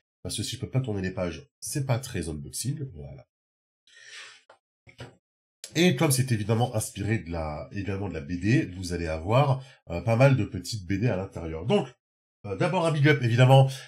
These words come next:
à, euh, nos amis de chez Barbu Inc qui ont, euh, traduit ce jeu,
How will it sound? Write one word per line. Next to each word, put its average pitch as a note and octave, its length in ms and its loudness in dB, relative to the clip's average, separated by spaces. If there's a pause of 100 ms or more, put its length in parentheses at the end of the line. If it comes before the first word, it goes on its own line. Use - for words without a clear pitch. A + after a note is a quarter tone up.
(180)
à, C3 480 10
euh, F2+ 560 2
nos C#3 200 4
amis D3 160 6
de C3+ 60 8
chez A2+ 180 2
Barbu D#3+ 640 2
Inc E3 420 0
qui C#3+ 220 2
ont, C#3 300 4
euh, F2+ 220 2
traduit B2+ 480 2
ce G2 240 -2
jeu, A#2 400 2